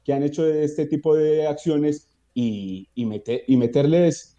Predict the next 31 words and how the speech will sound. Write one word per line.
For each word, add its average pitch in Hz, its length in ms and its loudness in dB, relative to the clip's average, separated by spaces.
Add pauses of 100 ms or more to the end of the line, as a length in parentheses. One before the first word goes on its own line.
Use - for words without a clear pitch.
(140)
y 123 80 0
meterles, 143 420 2
como 156 160 0
se 143 120 4
dice 139 180 4
popularmente, 156 920 2 (300)
eh, 110 560 0
el 123 160 0
susto 180 400 0
para 123 240 -2
que 120 160 0
las, 107 520 -6 (200)
para 120 280 -4
que 123 120 -4
las 120 180 -6
cosas 147 380 -2
vayan 151 420 -2 (220)
fluyendo 135 420 2
de 147 80 4
mejor 123 300 -2
manera, 143 480 -2 (240)
no 147 140 2
solo 156 240 -2
en 143 100 2
la 123 120 0
ciudad, 123 360 0
no 139 180 0
solo 151 260 4
en 147 80 2
el 131 100 -2
departamento, 139 800 -2